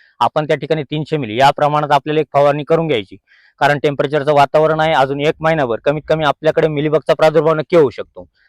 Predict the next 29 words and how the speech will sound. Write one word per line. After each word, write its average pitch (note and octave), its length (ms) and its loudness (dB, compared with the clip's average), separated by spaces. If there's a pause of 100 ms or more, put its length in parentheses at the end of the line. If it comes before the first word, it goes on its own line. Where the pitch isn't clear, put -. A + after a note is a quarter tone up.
(120)
त्याचबरोबर D3+ 440 2
थ्रिप्सचा D3+ 320 -2
प्रादुर्भाव D3 460 2
सुद्धा D3 240 -2
त्या D3 120 -2
ठिकाणी D3 240 -4
होतो. C#3+ 260 -4 (560)
त्यानंतर C3 400 0
दुसरी D#3 280 -4
फवारणी D#3 320 0
आपल्याला D#3+ 260 -2
त्या D#3+ 80 -2
ठिकाणी D3+ 260 -6
घ्यायची. A2 220 -4
त्याच्यामध्ये D3 400 -8
तुम्हाला D#3+ 240 -4
झिरो C3+ 220 -2
बावन D3+ 200 -2
चौतीस, D3 380 -6
लक्षात C3+ 280 -6
घ्या, D3 180 -2
चांगल्या C#3+ 340 -2
क्वालिटीचं, D3 420 -4
चांगल्या C#3 340 -4
कंपनीचं D3 380 -6
आपल्याला D3 260 -2
त्या D3 120 -8
ठिकाणी D3+ 320 -10 (520)
विद्राव्य D#3 340 0